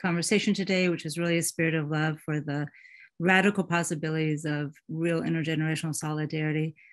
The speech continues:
So I'm gonna leave you with this one thought, which is, how can we love the kids but hate the parents?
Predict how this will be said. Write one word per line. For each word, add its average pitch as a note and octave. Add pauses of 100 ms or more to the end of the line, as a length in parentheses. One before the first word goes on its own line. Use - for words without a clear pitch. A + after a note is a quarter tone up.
(160)
So F#3+
I'm F3
gonna F3
leave F#3
you G3+
with G3
this G#3
one F#3+
thought, F#3
which D3+
is, D#3 (720)
how F3+
can G3
we F3+
love E3+
the F3+
kids D#3 (540)
but D#3
hate D#3+
the -
parents? -